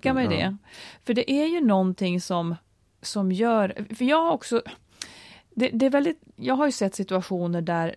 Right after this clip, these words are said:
Speaker 1: där det kanske är lite värre än så här också.
Speaker 2: Mm.
Speaker 1: Det som lätt händer, eh, det är att båda två lite grann mörkar att man har det här problemet.
Speaker 2: Mm.
Speaker 1: För man upplever i ett par att man är två som har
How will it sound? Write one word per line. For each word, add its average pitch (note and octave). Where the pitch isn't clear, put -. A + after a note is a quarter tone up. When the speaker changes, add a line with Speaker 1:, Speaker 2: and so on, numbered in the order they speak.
Speaker 1:
där F3
det F3
kanske F3
är F#3
lite F#3
värre G#3+
än -
så -
här -
också. -
Speaker 2:
Mm. F#2
Speaker 1:
Det G#3+
som A#3
lätt A#3+
händer, D#4
eh, E3
det B3+
är G#3
att -
båda A#3+
två -
lite G#3+
grann G3
mörkar A3+
att G3
man B3
har F#4+
det -
här D#3+
problemet. -
Speaker 2:
Mm. B2+
Speaker 1:
För A#3+
man C4
upplever D#4+
i -
ett -
par E3+
att F#3+
man B3
är C#4+
två F4+
som F3
har E3+